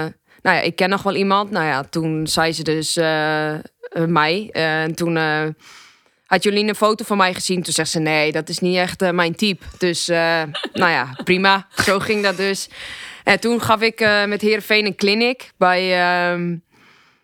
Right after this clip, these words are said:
bij haar, bij haar club. En zij was dan lijster van het team. Nou ja, en toen zag ze mij voor het eerst. En toen was het toch wel, eh, was het toch wel oké.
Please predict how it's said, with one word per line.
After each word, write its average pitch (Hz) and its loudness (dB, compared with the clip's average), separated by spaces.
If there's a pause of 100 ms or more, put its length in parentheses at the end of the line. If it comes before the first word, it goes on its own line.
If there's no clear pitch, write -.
(280)
bij 196 2
haar, 196 2
bij 185 4
haar 190 4
club. 196 -2
En 180 0
zij 190 2
was 185 0
dan 175 2
lijster 175 2
van 180 0
het 175 -4
team. 208 0
Nou 196 2
ja, 147 2
en 151 -4
toen 180 -2
zag 170 0
ze - -6
mij 175 4
voor 170 -4
het 165 -4
eerst. 156 0
En 160 -4
toen 180 -2
was 170 0
het 165 -6
toch 170 2
wel, 147 0
eh, 143 0 (140)
was 175 0
het 180 -8
toch 202 2
wel 147 -2
oké. 139 -2